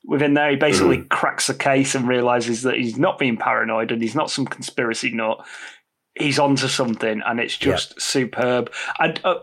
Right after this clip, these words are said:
Speaker 1: just to go back on the ending as well, 'cause the ending is fantastic, is I think it does something that most films about amateur sleuths, 'cause he is an amateur detective
Speaker 2: Mm.
Speaker 1: essentially,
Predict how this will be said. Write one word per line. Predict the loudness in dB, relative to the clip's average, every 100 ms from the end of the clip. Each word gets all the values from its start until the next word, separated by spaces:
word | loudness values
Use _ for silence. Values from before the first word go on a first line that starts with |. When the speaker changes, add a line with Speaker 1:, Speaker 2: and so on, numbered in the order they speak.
| -2
Speaker 1:
just | -2 0
to |
go | 0
back | 2 0 0
on | 0
the | 2 2
ending | 2 0 0
as | 0
well, | 4 4 2
'cause | -2 2
the | 2
ending | 4 2 2
is | -2
fantastic, | -2 -4 -2 -2 -4 -4 -8 -10 -16 -14 -14 -10 0
is | 2 2 -2 0
I | 2 2
think | -2 -4
it | 0
does | 0
something | 0 -2 0 0
that | 0 -4 -2
most | 2 4 2 0 -2
films | 2 2 2
about | 2 2 2 2
amateur | 0 0 -2 -2
sleuths, | 0 2 2 2 -2 -6 -4
'cause | -2 0
he | 2 2
is | 2
an | 0 -4 -2
amateur | -2 -2 -4
detective | -4 -2 2 2 2 0
Speaker 2:
Mm. |
Speaker 1:
essentially, | -4 -4 -6 -8 -10